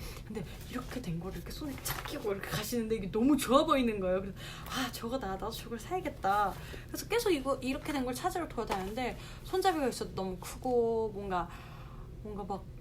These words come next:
내가 딱 원하는 스타일과 사이즈가 없어서 계속 못 찾-, 못 사고 있었거든요.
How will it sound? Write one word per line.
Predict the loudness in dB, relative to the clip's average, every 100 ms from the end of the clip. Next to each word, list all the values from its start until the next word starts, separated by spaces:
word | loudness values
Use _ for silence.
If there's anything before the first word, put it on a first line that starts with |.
| -4
내가 | -2 0
딱 | 0 2
원하는 | 0 2 0 -2
스타일과 | -6 -4 -2 -2 -2
사이즈가 | 2 2 2 -2
없어서 | -4 -6 -8 -6
계속 | -4 -4 -4
못 | -6 -6
찾-, | -8 -8 -8
못 | -8 -6
사고 | -4 0 0
있었거든요. | 0 -4 -6 -4 -4